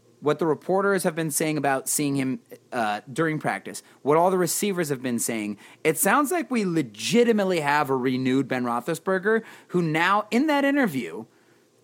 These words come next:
kind of cracked the door open on playing past his current contract and wanting to play longer with the Steelers, that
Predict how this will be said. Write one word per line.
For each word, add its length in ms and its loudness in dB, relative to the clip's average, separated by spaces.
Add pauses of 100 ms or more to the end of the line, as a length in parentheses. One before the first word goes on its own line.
kind 360 -4
of 300 -6
cracked 480 -2
the 80 0
door 320 0
open 300 -2
on 200 -4 (100)
playing 380 -4
past 440 -6
his 160 -6
current 380 -8
contract 640 -6
and 160 -6
wanting 160 -4
to 80 -8
play 160 -6
longer 400 -4
with 160 -8
the 80 -12
Steelers, 520 -4
that 140 -6